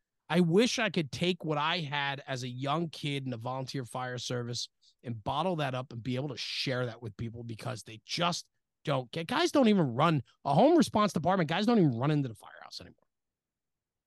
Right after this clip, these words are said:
They don't even run into the firehouse. They, like, stroll it. And I'm like,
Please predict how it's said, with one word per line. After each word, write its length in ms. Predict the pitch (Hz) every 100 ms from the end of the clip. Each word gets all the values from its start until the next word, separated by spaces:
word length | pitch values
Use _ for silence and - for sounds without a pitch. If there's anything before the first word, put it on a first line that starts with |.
| _ _ _ _ _ _
They 60 |
don't 100 | 269
even 260 | 392 285 185
run 180 | 220 262
into 240 | 277 262
the 80 | 240
firehouse. 640 | 220 240 302 170 78 - - _
They, 140 | 165
like, 180 | 185 196
stroll 640 | - - - 180 285 226
it. 100 | 135 - _ _ _ _ _ _ _
And 80 | 170
I'm 160 | 202 208
like, 320 | 170 156